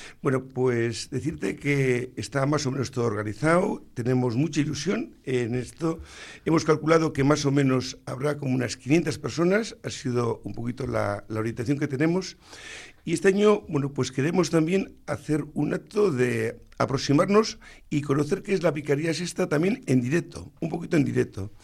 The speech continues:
Eh, te explico así ra-, brevemente los tres momentos que son de, de preparación. En-, comenzaríamos, aquí todo el mundo andamos con muchas prisas, entonces, eh, el obispo tiene también mucha prisa,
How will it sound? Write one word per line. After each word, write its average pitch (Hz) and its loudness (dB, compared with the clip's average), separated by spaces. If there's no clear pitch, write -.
Eh, 143 4
te 147 2
explico 214 0
así 147 2
ra-, 160 6
brevemente 165 2
los 143 2
tres 156 0
momentos 147 4
que - -10
son 123 2
de, 107 -2
de 107 -2
preparación. 123 -2
En-, 139 0
comenzaríamos, 143 2
aquí 165 -4
todo 233 4
el 202 8
mundo 180 8
andamos 156 6
con 139 2
muchas 139 0
prisas, 143 -4
entonces, 170 2
eh, 147 -2
el 139 0
obispo 185 2
tiene 147 0
también 143 2
mucha 151 6
prisa, 104 -4